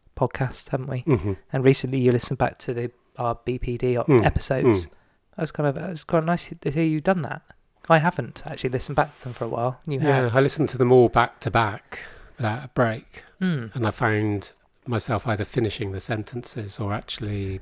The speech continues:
Speaker 2: being in the same place listening to them as I was
Speaker 1: When you did it.
Speaker 2: recording them.
Speaker 1: Yeah.
Speaker 2: Like, I was literally, you would say something and I could,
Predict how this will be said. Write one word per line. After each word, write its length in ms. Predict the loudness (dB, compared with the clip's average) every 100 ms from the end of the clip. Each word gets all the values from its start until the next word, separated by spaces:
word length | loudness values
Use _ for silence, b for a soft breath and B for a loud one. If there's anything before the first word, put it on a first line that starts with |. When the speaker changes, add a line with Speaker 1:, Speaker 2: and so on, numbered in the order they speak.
| -2
Speaker 2:
being 240 | 0 0 -4
in 340 | -6 -8 -10 _ b b b b b
the 100 | -6
same 360 | -2 0 0 0
place 380 | -2 -4 -4 -4
listening 400 | -4 -2 -4 -4
to 140 | -6
them 300 | -4 -2 -4 -6 -8
as 140 | -4
I 120 | -4
was 440 | -4 -4 -4 -8 -18 _ _ _ _ -4
Speaker 1:
When 120 | -2
you 80 | -2
did 160 | -2
it. 120 | -2 -2
Speaker 2:
recording 580 | -2 2 2 2 -2 -6
them. 180 | -6
Speaker 1:
Yeah. 220 | -4 -4 -2
Speaker 2:
Like, 200 | -4 -2
I 80 | -2
was 180 | -2
literally, 520 | -2 -2 -4 -8 -6 -4
you 260 | 0 0
would 140 | 0 -2
say 260 | -2 -2
something 420 | -4 -6 -6 -6
and 100 | -6
I 60 | -6
could, 200 | -8